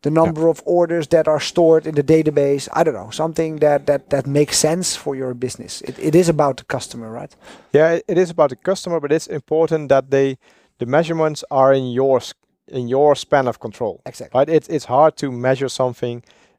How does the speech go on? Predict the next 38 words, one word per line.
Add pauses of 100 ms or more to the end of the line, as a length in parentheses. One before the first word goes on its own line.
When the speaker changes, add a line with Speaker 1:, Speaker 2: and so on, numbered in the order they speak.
(220)
Speaker 2:
at
the (520)
customer's
web
browser, (180)
because
you
don't
know
where
that (140)
customer
is.
Maybe
somewhere
in,
in
the
desert, (100)
or,
uh,
something
where,
where
there's
a
very
bad
reception. (340)
So (480)
measuring
it
somewhere (720)
that
you
still
control
is,